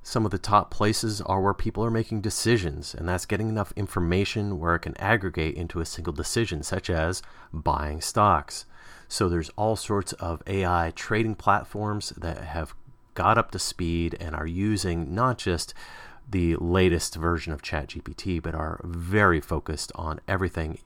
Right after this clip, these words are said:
within certain stock portfolios and industries. Now, using A I trading platforms as sort of a, an analogy for across all sorts of industries, there are A Is that are used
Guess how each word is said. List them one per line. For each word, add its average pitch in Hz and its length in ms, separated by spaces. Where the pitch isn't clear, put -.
within 98 800
certain 104 600
stock - 680
portfolios 87 720
and 80 220
industries. 76 680
Now, 98 300
using 101 380
A 95 180
I 82 300
trading 127 360
platforms 82 680
as - 180
sort 80 160
of 82 100
a, 78 360
an 82 100
analogy 87 520
for 78 220
across 82 440
all 104 260
sorts - 240
of - 80
industries, 78 560
there 101 300
are 95 220
A 101 200
Is 87 100
that 85 140
are 82 280
used 98 720